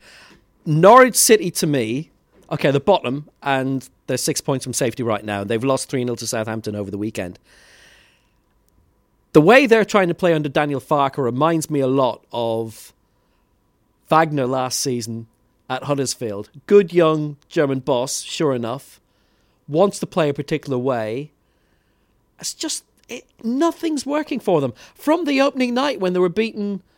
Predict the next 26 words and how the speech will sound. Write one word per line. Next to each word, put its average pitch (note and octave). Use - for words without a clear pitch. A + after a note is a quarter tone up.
four A3
nil G#3
by F3
Liverpool F#3
at F3
home, F3
it, -
it's -
a F#3
season B3
which F#3+
just G3
seems G3
to F3+
have D#3+
only G3+
ever F3
gone F3
one E3
way D#3+
for C#3+
Norwich, A#2+
and G#2+
it's A2
down, B2
sadly. A2